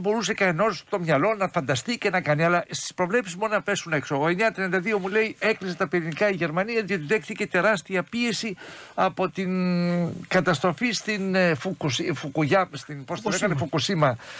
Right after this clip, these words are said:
Speaker 2: Έτσι,
Speaker 1: ε,
Speaker 2: μπράβο.
Speaker 1: στο, το
Speaker 2: Είχε, είχε
Speaker 1: δύο χιλιάδες έντεκα».
Speaker 2: σκάσει τότε ο πυρηνικός
Speaker 1: Ναι.
Speaker 2: αντιδραστήρας στην Ιαπωνία. Έγινε πρώτο θέμα στη Γερμανία η ασφάλεια των πυρηνικών εργοστασίων και τότε αποφάσισε η κυρία Μέρκελ και τα έκλεισε. Όμως, α, τότε δεν, δεν κατάλαβαν οι Γερμανοί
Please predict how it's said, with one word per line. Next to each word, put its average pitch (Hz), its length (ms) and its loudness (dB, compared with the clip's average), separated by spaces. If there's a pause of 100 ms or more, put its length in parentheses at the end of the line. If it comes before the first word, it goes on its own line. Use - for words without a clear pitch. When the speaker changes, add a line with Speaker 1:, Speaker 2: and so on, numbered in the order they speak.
(120)
Speaker 2:
Έτσι, - 180 -4
Speaker 1:
ε, - 40 2 (160)
Speaker 2:
μπράβο. 147 360 -2
Speaker 1:
στο, 143 460 -2 (100)
το 151 100 0
Speaker 2:
Είχε, 165 100 2
είχε 214 120 0
Speaker 1:
δύο 156 140 4
χιλιάδες 220 280 2
έντεκα». 277 200 2
Speaker 2:
σκάσει 262 220 0
τότε 202 260 -2
ο 190 60 -2
πυρηνικός 165 440 0
Speaker 1:
Ναι. 170 40 0
Speaker 2:
αντιδραστήρας 156 560 2
στην 151 120 -2
Ιαπωνία. 175 500 0 (520)
Έγινε 202 280 4
πρώτο 202 280 0
θέμα 165 260 0
στη 156 100 -2
Γερμανία 147 580 2
η 139 60 4
ασφάλεια 156 380 2
των 139 120 -2
πυρηνικών 135 360 0
εργοστασίων 247 540 0
και 269 100 2
τότε 214 220 2
αποφάσισε 180 440 -2
η - 20 -4
κυρία 165 200 -2
Μέρκελ 311 220 0
και 302 60 -2
τα 226 100 0
έκλεισε. 120 360 -4
Όμως, 214 300 4
α, 175 160 -2
τότε 180 220 -2
δεν, 208 160 -2 (200)
δεν 254 180 2
κατάλαβαν 180 680 2
οι 147 40 2
Γερμανοί 143 560 2